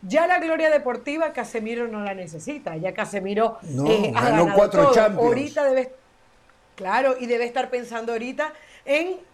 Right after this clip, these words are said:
Speaker 1: su mundial de fútbol. Yo creo que a todas estas termina siendo una interrogante, sobre todo para el Manchester United.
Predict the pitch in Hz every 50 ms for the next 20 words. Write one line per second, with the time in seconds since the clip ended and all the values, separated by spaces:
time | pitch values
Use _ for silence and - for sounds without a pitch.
0 | _ _ - - - 269 226 220 220 214 208 214 208 208 208 233 220 - 226 202
1 | 180 156 175 175 165 165 - - _ _ _ _ - 180 180 269 311 320 - 349
2 | 330 349 359 381 403 440 - - - _ - 262 247 240 247 269 269 302 330 320
3 | 339 359 339 - - 381 370 - - - - _ _ _ - - _ 277 - 247
4 | 254 269 277 302 330 330 - - 311 - 302 302 302 202 202 - 254 269 269 294
5 | 294 277 262 269 240 226 208 208 202 226 240 254 262 - 302 285 - 247 214 196
6 | 190 - 214 220 262 277 262 226 190 185 180 185 180 175 - 190 - - 190 165
7 | 156 165 160 208 226 214 170 175 165